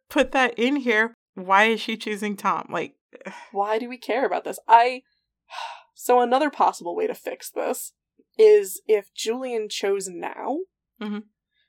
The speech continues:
Speaker 2: because he could see that Jenny and Tom, who had been friends forever, and one time he stole a little kiss when they were in second grade, and, or ma-, make her steal the kiss. Um, and now it looks like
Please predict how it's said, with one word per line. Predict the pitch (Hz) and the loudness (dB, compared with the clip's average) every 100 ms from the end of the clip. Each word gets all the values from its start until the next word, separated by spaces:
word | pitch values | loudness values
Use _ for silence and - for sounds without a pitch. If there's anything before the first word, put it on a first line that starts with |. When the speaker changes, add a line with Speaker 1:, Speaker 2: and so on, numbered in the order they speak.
| _ | _
Speaker 2:
because | 233 226 226 | -10 -4 -2
he | 220 | -2
could | 196 175 | -6 -6
see | - - 220 202 165 - - | -6 -6 -6 -8 -10 -12 -10
that | 196 - | -10 -8
Jenny | 202 170 165 190 - _ _ | -8 -8 -10 -12 -16 _ _
and | 208 190 - 185 | -14 -12 -14 -16
Tom, | - 190 - - - _ _ _ | -12 -10 -8 -12 -14 _ _ _
who | 220 | -6
had | 208 | -6
been | 196 185 | -6 -8
friends | - 196 202 196 | -4 -4 -4 -8
forever, | - 208 208 190 185 180 | -2 2 2 2 -4 -8
and | 175 - - _ | -12 -16 -20 _
one | - 202 | 0 0
time | 202 214 202 | 2 -2 -2
he | |
stole | 202 - 196 202 | -6 -6 -4 -2
a | |
little | 214 214 | 0 0
kiss | 214 220 - - | 0 -4 -4 -8
when | 208 | -8
they | 202 | -8
were | 202 196 | -8 -10
in | |
second | 202 202 196 214 214 | -8 -8 -6 -8 -4
grade, | 220 202 190 185 185 - _ _ _ _ _ _ _ | -2 -2 -4 -8 -12 -14 _ _ _ _ _ _ _
and, | 214 196 190 185 180 180 180 - _ _ _ | -6 -4 -4 -6 -8 -16 -20 -20 _ _ _
or | - 202 185 | -10 -10 -10
ma-, | 156 139 170 | -10 -8 -4
make | 190 208 | -4 -4
her | 302 | -4
steal | 320 - - | -4 -6 -10
the | - | -10
kiss. | - - - _ _ _ _ - | -20 -20 -20 _ _ _ _ 2
Um, | 202 185 - - _ _ _ _ | 2 2 -6 -16 _ _ _ _
and | 247 233 | -2 2
now | 220 220 226 | 4 6 6
it | 208 | 6
looks | 214 220 - | 4 4 4
like | 226 214 208 | 4 6 4